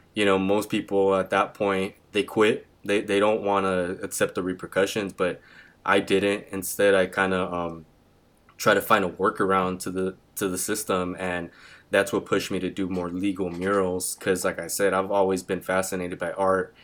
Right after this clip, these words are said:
It wasn't just kinda, like, the tagging aspect of graffiti that caught my attention. I also knew that I could take it beyond that.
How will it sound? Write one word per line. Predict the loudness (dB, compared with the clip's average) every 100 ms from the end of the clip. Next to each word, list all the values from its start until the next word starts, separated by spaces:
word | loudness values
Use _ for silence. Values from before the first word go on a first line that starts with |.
| -20 -14
It | -2 2
wasn't | 2 2 0
just | -2 -4 -2
kinda, | -4 -2
like, | -6
the | -8
tagging | -6 -2 -2 -2 -6
aspect | -4 -4 -4 -6 -8 -6
of | -4 -4 -8 -20 -20 -8
graffiti | -6 -6 -4 -2 -2
that | -4
caught | -4 -4
my | -4
attention. | -8 -6 -4 -4 -4 -6 -8 _ -20 _ _
I | -4 0
also | 0 -2 -2
knew | 0 0
that | 0
I | 0 -2
could | -6
take | -4 -4 -4
it |
beyond | -6 -6 -4 -4 -6
that. | -8 -12